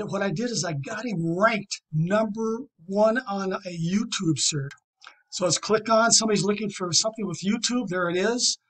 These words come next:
The search, he's number one. Out of five million other people who are posting on YouTube and Facebook. You click through, there it is. He's number one. If you keep scrolling down, I have some other,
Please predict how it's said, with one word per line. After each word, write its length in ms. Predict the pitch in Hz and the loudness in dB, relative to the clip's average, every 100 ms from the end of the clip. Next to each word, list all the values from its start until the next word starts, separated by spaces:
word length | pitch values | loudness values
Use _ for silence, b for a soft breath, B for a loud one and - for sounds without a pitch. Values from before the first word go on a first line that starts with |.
| _ | _
The 60 | 147 | -2
search, 440 | - 226 247 - - - | 2 2 2 0 0 -6
he's 180 | 170 | -2
number 240 | 180 190 160 | 0 2 2
one. 500 | 165 190 233 240 - B B - | 2 2 2 0 -4 B B -4
Out 120 | 185 | -2
of 100 | 170 | -2
five 480 | - - 269 294 311 277 | -4 0 4 4 4 6
million 580 | 254 262 269 269 240 254 - | 6 8 6 6 2 -2 -2
other 300 | 254 262 - | 0 0 -4
people 380 | - 269 269 185 | -2 -2 -2 -2
who 160 | 170 | -2
are 80 | 180 - | -2 -4
posting 360 | 233 220 226 214 - | -4 -4 -4 -8 -8
on 200 | 196 180 | -8 -6
YouTube 580 | 175 208 208 175 165 156 B B B | -4 -4 -4 -4 -4 -4 B B B
and 140 | 170 | -6
Facebook. 520 | 160 214 214 - 156 143 - B _ | 0 2 2 0 -2 -6 -12 B _
You 80 | 147 | -12
click 240 | - 190 190 | -2 -2 0
through, 400 | 202 226 254 - _ _ _ _ _ _ _ _ _ _ _ _ _ | 0 0 -2 -10 _ _ _ _ _ _ _ _ _ _ _ _ _
there 160 | 175 190 | 2 4
it 60 | |
is. 220 | 220 156 | 4 4
He's 180 | - 156 | 0 0
number 200 | 185 175 | 0 -2
one. 260 | 180 185 151 | 0 0 0
If 200 | 139 - | -2 -6
you 60 | 151 | 0
keep 40 | |
scrolling 420 | - - 190 180 | 0 2 2 2
down, 240 | 180 196 180 | 0 0 -2
I 60 | |
have 140 | 165 160 | -2 -2
some 220 | 165 160 | -2 -2
other, 240 | 175 160 | -4 -6